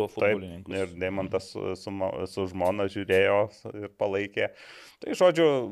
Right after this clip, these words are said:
Speaker 1: žalgiriečiai labai taip smagiai sujudėjo. O kas keista tose rungtynėse, tos rungtynės turėjo abi komandos šansų, reik pasakyti, ir be įmuštų įvarčių dar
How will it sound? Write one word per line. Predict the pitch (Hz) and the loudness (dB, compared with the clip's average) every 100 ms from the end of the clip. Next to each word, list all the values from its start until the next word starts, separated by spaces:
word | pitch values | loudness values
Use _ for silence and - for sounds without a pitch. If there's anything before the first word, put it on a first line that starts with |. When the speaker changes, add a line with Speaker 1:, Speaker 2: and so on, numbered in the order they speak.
| 107 | -6
Speaker 1:
žalgiriečiai | 107 120 110 123 170 208 165 143 131 113 101 95 | -4 -4 -2 0 0 0 2 2 2 0 -4 -10
labai | 101 101 120 113 | -6 0 4 4
taip | 95 87 | 0 -8
smagiai | - 110 104 120 110 | -6 -4 2 2 2
sujudėjo. | 98 90 110 147 - - - | 0 4 6 6 4 -14 0
O | 120 | 4
kas | 175 160 - _ _ _ - | 8 8 6 _ _ _ 2
keista | 156 160 - 135 | 6 6 4 2
tose | 135 120 147 | 6 6 6
rungtynėse, | 131 113 - 262 | 4 2 -2 4
tos | 226 247 | 6 6
rungtynės | 220 190 240 220 165 | 4 0 0 0 0
turėjo | - 180 208 151 117 | 4 8 10 12 10
abi | 139 180 | 6 4
komandos | 131 107 104 85 | 4 4 4 2
šansų, | - 95 90 87 85 87 | 4 2 2 -2 -4 -2
reik | 87 80 | -4 -4
pasakyti, | 92 - 90 104 101 92 87 - | -4 -4 -4 -4 -4 -2 -2 -2
ir | 107 | -4
be | 101 107 | -2 -2
įmuštų | 113 104 - 165 165 | -2 -6 -4 -4 2
įvarčių | 165 120 131 123 | 2 0 -4 4
dar | 127 113 | 6 6